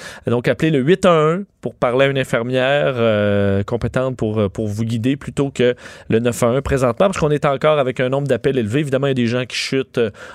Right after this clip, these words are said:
en raison de la glace. Et on attend toujours, euh, un peu de bruine verglaçante, dépendamment des secteurs. Évidemment, on est atteint, euh,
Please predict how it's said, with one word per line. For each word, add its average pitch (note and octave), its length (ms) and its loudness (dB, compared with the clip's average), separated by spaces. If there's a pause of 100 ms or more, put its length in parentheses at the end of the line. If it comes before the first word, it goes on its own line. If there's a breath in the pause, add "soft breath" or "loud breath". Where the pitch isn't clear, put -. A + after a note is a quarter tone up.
en A2+ 80 0
raison A2+ 280 2
de B2 60 -2
la A#2 100 4
glace. D#3+ 340 2 (260 loud breath)
Et G3 120 6
on F#3+ 120 2
attend F3 260 4
toujours, F#3 640 2
euh, C3+ 320 6 (240)
un A#2+ 80 -2
peu F3+ 100 0
de D3+ 60 -4
bruine D3+ 260 0
verglaçante, C#3+ 560 0
dépendamment C3+ 460 2
des C3 80 -2
secteurs. G3+ 360 0
Évidemment, E3+ 380 0
on C#3+ 80 0
est C3+ 60 2
atteint, C3 300 0
euh, D#3 260 0